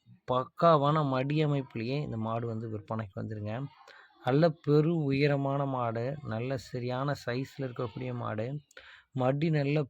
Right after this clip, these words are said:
பெருத்த மடியா எடுத்துருங்க. நல்ல ஒரு கிராஸ் மாடு. இதுல எதுல கிளா-, கிராஸ் ஆயிருக்கு அப்படின்னு நம்ம பார்த்தோம்னா, கிர் மற்றும் ஜெர்சி இரண்டும் கலந்த கலப்பின மாடுங்க. நல்ல உயரமான கம்பீரமான மாடுங்க. மாடு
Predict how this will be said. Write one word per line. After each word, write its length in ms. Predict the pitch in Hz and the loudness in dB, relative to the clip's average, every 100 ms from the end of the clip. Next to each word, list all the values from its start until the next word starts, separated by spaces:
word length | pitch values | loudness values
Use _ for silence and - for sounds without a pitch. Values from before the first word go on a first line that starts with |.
| - | 2
பெருத்த 480 | 143 139 160 151 165 | 2 4 0 0 0
மடியா 260 | 143 127 135 127 | 2 0 -2 -4
எடுத்துருங்க. 460 | 120 123 117 113 123 143 - - - _ - | -6 -8 -8 -6 -6 -6 -10 -20 -20 _ 0
நல்ல 300 | 135 180 202 165 | 2 4 4 4
ஒரு 120 | 139 - | 4 2
கிராஸ் 340 | 123 123 156 - 143 | 2 4 4 2 -2
மாடு. 200 | 120 110 | -2 -4
இதுல 180 | 123 120 127 | -6 -4 -2
எதுல 180 | 151 185 160 | -2 -4 -2
கிளா-, 320 | 139 135 143 - | 0 2 2 0
கிராஸ் 300 | 135 135 139 143 | 0 2 2 0
ஆயிருக்கு 260 | 131 117 123 | -2 0 0
அப்படின்னு 280 | 123 123 | -2 -4
நம்ம 140 | 117 110 | -6 -2
பார்த்தோம்னா, 400 | 113 110 113 110 135 151 - - - - 127 | -2 -2 -4 -4 -4 -6 -12 -16 -20 -12 0
கிர் 200 | 151 180 190 175 | 2 2 2 0
மற்றும் 340 | 147 143 143 120 | 0 0 -2 -2
ஜெர்சி 300 | 127 - 151 143 | -6 -4 -4 -2
இரண்டும் 340 | 131 131 131 - | -4 -6 -6 -6
கலந்த 340 | 120 113 117 131 - | -6 -4 -6 -8 -4
கலப்பின 500 | 117 135 143 151 139 120 | -2 -2 -2 -4 -4 -4
மாடுங்க. 320 | 113 107 107 110 117 | -4 -4 -6 -8 -6
நல்ல 240 | 110 131 123 117 | -6 -4 -6 -6
உயரமான 580 | 127 135 131 127 131 131 | -4 -4 -4 -4 -6 -6
கம்பீரமான 600 | 120 113 117 113 113 123 117 | -6 -6 -6 -6 -6 -6 -6
மாடுங்க. 320 | 107 104 101 135 147 - - - - _ _ _ _ _ 120 | -6 -6 -8 -8 -10 -16 -20 -20 -20 _ _ _ _ _ 2
மாடு 240 | 139 170 | 4 6